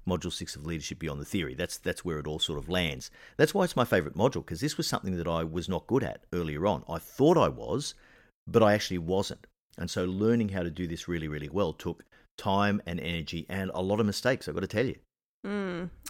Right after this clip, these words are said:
Speaker 2: I love that. And we do really dig into this. I think the questions that we get from the L B Ters every week allow us to get further and further into all the nuances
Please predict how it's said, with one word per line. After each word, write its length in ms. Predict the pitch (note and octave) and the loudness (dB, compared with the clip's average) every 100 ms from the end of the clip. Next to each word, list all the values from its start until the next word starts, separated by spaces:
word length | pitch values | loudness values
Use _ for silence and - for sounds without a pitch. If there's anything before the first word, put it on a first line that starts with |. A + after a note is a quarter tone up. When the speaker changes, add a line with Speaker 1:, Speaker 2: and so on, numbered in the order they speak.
| - | -2
Speaker 2:
I 80 | G3+ | 4
love 220 | G3+ F#3+ | 6 10
that. 200 | G3+ - | 8 10
And 160 | A3 | 8
we 80 | A3+ | 8
do 320 | F#3 A#3 A#3+ | 6 6 6
really 480 | G3+ G#3 G#3 G3+ F3+ - | 6 6 6 4 0 0
dig 320 | G3 G3 E3+ | 4 4 2
into 280 | G3 F#3+ G3 | -2 0 0
this. 240 | F3 F3 | 0 2
I 80 | G3+ | 0
think 320 | - F#3 F#3+ - - - - - | 2 0 0 -6 -18 -20 -4 0
the 80 | |
questions 800 | G3+ A#3+ G#3+ - G#3 F#3+ F#3 G3 | 4 6 6 6 4 4 2 4
that 260 | F#3 E3+ - | 8 8 8
we 120 | G#3 | 2
get 380 | - F3+ F#3 - | 2 2 2 0
from 460 | - F#3+ F3+ F#3 | 6 6 6 2
the 160 | F3+ F3 | 0 2
L 100 | F3+ | 2
B 140 | F3 | 2
Ters 500 | F#3+ G#3+ F3 A#3 E4 - | -2 0 4 4 4 4
every 280 | F#3+ F3+ E3+ | 2 2 0
week 320 | E3 F#3+ B3 - | 2 2 2 2
allow 480 | G3 F#3 F3 F3+ - - | 4 6 6 4 0 2
us 180 | F#3+ - | 2 2
to 100 | A#3+ | 0
get 280 | F#3+ D#3 - | 2 2 0
further 420 | - G3 F#3+ F3 | 2 6 6 4
and 120 | F#3 | 0
further 300 | - F3+ F3+ | 2 2 2
into 260 | - F#3 G3 | 0 -4 -2
all 180 | F#3 F#3 | 0 0
the 140 | F#3 | 0
nuances 720 | F3+ F3+ E3+ F3 F#3+ F3+ E3+ | 0 0 0 -2 -2 -4 0